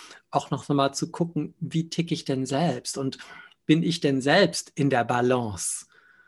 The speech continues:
Also wenn ich selbst entspannt und gelassen bin, dann hab ich ein ganz anderes Interesse gegenüber anderen Menschen,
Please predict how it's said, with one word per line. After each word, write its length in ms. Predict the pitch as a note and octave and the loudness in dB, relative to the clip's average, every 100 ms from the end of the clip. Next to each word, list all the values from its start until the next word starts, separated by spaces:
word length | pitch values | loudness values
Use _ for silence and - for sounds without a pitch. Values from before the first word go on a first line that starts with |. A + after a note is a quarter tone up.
| _ _ | _ _
Also 260 | - C#3 C#3 | -4 0 4
wenn 140 | C#3 | 4
ich 140 | C3 B2 | 2 2
selbst 420 | B2+ E3 - - | 2 4 2 -2
entspannt 580 | D#3+ D#3+ - - G3 G#3+ | -2 0 0 2 2 2
und 180 | C#3+ - | -2 0
gelassen 520 | A#2 A#2 G#2+ - D3+ | 0 0 -2 -4 0
bin, 280 | F3+ A3+ E3+ | 0 0 0
dann 180 | C3+ | -2
hab 140 | C3+ - | -2 -4
ich 140 | - | -6
ein 100 | B2 | 0
ganz 240 | C#3 G#3 - | 2 2 0
anderes 400 | D#3 D3+ D3 - | 0 2 0 -2
Interesse 680 | C#3+ C#3 C3+ B2+ D#3+ - | -2 -2 -2 -2 -2 -2
gegenüber 540 | C#3 C3+ C3+ B2 C3 B2+ - - | -2 -2 -4 -2 -2 -4 -10 -2
anderen 340 | F3 E3+ C3 | 0 2 0
Menschen, 680 | B2+ B2+ - C3+ D3 E3+ | -2 -4 -6 -4 -2 -2